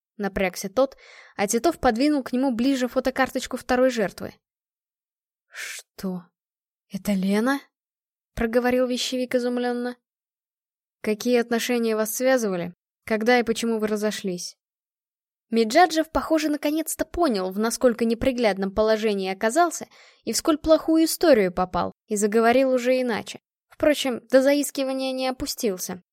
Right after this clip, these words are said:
чем вызывал уважение. Был собран, краток и точен. Пару раз порывался вспылить, но Титову не приходилось его окорачивать. Вещевик сам брал себя в руки и смирял норов.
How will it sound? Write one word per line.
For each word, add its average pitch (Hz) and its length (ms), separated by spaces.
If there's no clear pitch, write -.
чем 202 200
вызывал 196 400
уважение. 190 640
Был 226 180
собран, 302 480
краток 254 460
и 220 40
точен. 190 480
Пару 233 220
раз 247 200
порывался 240 520
вспылить, 320 580
но 269 160
Титову 285 420
не 277 120
приходилось 269 640
его 185 180
окорачивать. 185 720
Вещевик 240 440
сам 214 260
брал 202 200
себя 202 320
в 226 40
руки 294 300
и 214 40
смирял 254 460
норов. 180 420